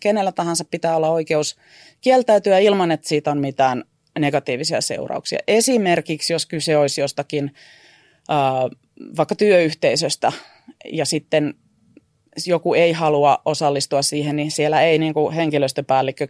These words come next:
kä-, saa käydä painostamassa, että kyllä kaikkien on osallistuttava. Ja sellaiseen ei niinku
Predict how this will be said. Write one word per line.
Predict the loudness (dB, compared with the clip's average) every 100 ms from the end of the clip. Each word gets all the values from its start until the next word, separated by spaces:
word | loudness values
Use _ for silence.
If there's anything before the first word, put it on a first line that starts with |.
| -8
kä-, |
saa | -6 -6 -4
käydä | -2 -2 -2
painostamassa, | -2 -2 -2 -6 -8 -6 -4 -4
että | -6 -8
kyllä | -6 -4 -4
kaikkien | 0 -2 0 -4 -4
on | -4
osallistuttava. | -4 -4 -4 -6 -10 -10 -10 -10 -18 -20 -20 -6
Ja | -2
sellaiseen | 2 2 2 2 2
ei | 0 -2
niinku | -2 -2